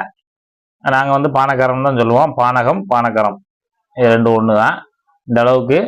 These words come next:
நல்லா ஒரு லிட்டர் தண்ணி, ஏற்கனவே அரை லிட்டர் தண்ணி ஊற வச்சிருந்தோம், இப்ப கடைசி அரை லிட்டர் ஊந்து கலந்துருக்கு. இதுல இனிப்பு நீங்க பார்த்துட்டு கூட்டி குறைச்சு நீங்க சேர்த்துக்கலாம் இருக்கும்.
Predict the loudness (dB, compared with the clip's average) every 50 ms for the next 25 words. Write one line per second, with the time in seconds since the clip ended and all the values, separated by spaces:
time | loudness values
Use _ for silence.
0 | -4 -4 -2 -2 0 0 0 -2 -2 -4 -2 0 0 2 0 0 0 -2 -4 -2
1 | -2 -2 -2 -2 -2 -2 -2 -2 -2 -2 -2 0 0 0 -2 -2 -2 -2 -2 -2
2 | -4 -4 -4 -2 -2 0 0 0 2 2 2 2 0 -2 -2 -2 -2 -2 0 0
3 | 0 -2 -2 -4 -10 _ _ _ _ _ _ -8 -4 -2 -2 -2 -2 0 -2 -2
4 | -2 0 -2 -2 -2 -2 -4 -4 -2 0 0 2 2 2 2 0 0 -2 -2 -6
5 | _ _ _ _ -4 -2 -2 -2 0 -2 -2 -2 0 -2 -2 -2 -2 -4 -2 0
6 | 0 0 0 0 0 -2 -2 0 0 0 0 2 0 0 -2 0 0 0 0 0
7 | -2 -2 -2 0 0 0 0 0 0 0 2 2 2 0 0 -2 0 -2 0 0
8 | -2 -2 -2 0 0 0 0 0 0 0 0 0 -2 -4 -2 0 0 -2 -2 -6
9 | -12 -12 -10 -12 -12 -12